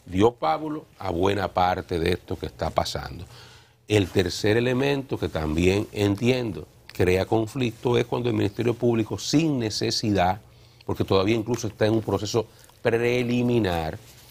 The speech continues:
coloca figuras jurídicas que no creo que esté en capacidad de demostrar mañana. Entonces, en lugar de comenzar con un caso básico, violación, porque hay, hay una violación per se, porque él tiene treinta y cinco y ella dieciséis,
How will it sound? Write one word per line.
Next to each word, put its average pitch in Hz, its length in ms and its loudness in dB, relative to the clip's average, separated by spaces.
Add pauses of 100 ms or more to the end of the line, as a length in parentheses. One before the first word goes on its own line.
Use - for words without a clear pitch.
(100)
coloca 143 580 2
figuras 101 500 -2
jurídicas 101 540 0
que 104 220 2
no 117 160 4
creo 120 420 -2
que 101 80 -4
esté 101 220 -6
en 98 80 0
capacidad 92 560 0
de 98 60 2
demostrar 92 500 0
mañana. 113 560 0 (760)
Entonces, 113 360 2
en 117 80 2
lugar 107 280 2
de 151 80 -10
comenzar 143 520 -2
con 123 160 -6
un 135 100 2
caso 127 400 0 (320)
básico, 131 680 -2 (1040)
violación, 113 640 2 (280)
porque 113 400 0
hay, 110 140 -6 (120)
hay 131 200 0
una 143 180 0
violación 135 540 -2 (240)
per 113 200 2
se, 147 200 -2
porque 123 280 -6
él 120 80 -2
tiene 131 200 0
treinta 123 340 0
y 110 40 -2
cinco 143 360 0
y 123 60 4
ella 123 80 4
dieciséis, 120 520 0